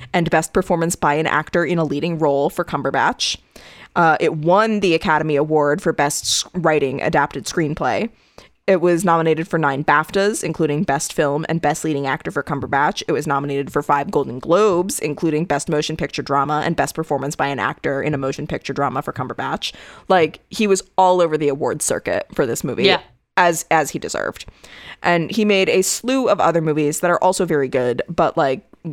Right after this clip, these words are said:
Speaker 1: we don't necessarily have the time to cover it. We're pushing an hour as it is. Uh, but that includes August Osage County, reprising his role as Smaug in The Hobbit, The Battle of the Five Armies, uh, the series Patrick Melrose,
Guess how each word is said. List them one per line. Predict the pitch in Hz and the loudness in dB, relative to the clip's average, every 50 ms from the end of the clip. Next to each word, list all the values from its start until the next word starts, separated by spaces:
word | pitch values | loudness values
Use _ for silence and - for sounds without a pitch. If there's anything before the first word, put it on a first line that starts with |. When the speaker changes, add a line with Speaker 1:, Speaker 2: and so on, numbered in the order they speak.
| - - | -8 -8
Speaker 1:
we | 170 151 151 147 165 175 180 | -8 -8 -4 0 0 0 2
don't | 170 175 165 147 | 2 2 2 2
necessarily | 160 160 175 160 185 - 151 143 143 139 147 | 0 -2 -2 -2 -2 0 0 0 0 0 -2
have | 143 143 - | -2 -2 -4
the | 135 - | -4 -4
time | 170 143 113 | -2 -2 -2
to | 113 | 0
cover | - 156 139 147 156 | -2 -2 0 0 0
it. | 165 - - | 0 0 -2
We're | 143 139 | -4 -4
pushing | 117 107 - - 156 156 - 175 147 | -4 -4 0 0 2 2 2 -2 -2
an | 139 139 | -4 -4
hour | 139 139 143 139 135 | -2 -2 -2 -2 -2
as | 139 139 - | -4 -4 -4
it | - 139 | -2 -2
is. | 139 151 233 - - - _ _ _ _ _ _ _ _ _ _ _ _ | -2 -2 -2 -4 -8 -12 _ _ _ _ _ _ _ _ _ _ _ _
Uh, | - 175 185 170 160 151 151 | 2 2 4 4 4 2 0
but | 202 - 196 190 - | 0 0 0 2 4
that | 214 208 | 2 2
includes | 202 196 - - 196 180 175 - | 2 0 2 2 2 2 2 2
August | - 165 160 151 156 - - | 2 2 2 2 0 0 0
Osage | 151 147 - 156 143 143 - - | 0 0 2 0 0 0 -2 0
County, | - 240 240 233 226 226 220 208 185 | 2 2 4 4 4 4 4 4 2
reprising | 160 147 - 165 131 131 147 - 151 | 0 -2 -2 -2 -2 -2 -2 -4 -6
his | 170 139 143 - | -6 -6 -6 -4
role | 147 139 127 | -4 -2 -2
as | 123 147 | -2 -2
Smaug | - - - 160 151 139 139 139 | -2 -2 0 0 0 0 0 -2
in | 131 139 139 | -4 -4 -6
The | 139 | -4
Hobbit, | - 147 143 147 147 147 - - | -2 0 0 2 2 0 -2 -2
The | - | -2
Battle | - 143 139 143 151 147 | 0 0 0 0 -2 -4
of | 147 143 | -6 -6
the | - | -4
Five | - - 143 131 135 | -2 -2 -2 -2 -2
Armies, | - - 254 269 277 277 285 277 277 277 277 277 - - - - - - - - - - _ _ - | 0 0 2 2 2 2 2 2 2 2 2 0 -2 -6 -10 -16 -18 -18 -18 -20 -20 -20 _ _ 0
uh, | 170 160 147 139 | 2 4 4 2
the | 131 131 151 | 2 0 -2
series | 151 - 180 160 147 147 143 - | 0 0 0 0 0 0 -2 0
Patrick | 208 - 151 - 165 - - | 0 0 0 0 -4 -2 2
Melrose, | 196 214 233 220 214 220 214 214 214 214 214 214 | 2 4 4 6 6 6 6 6 6 6 4 4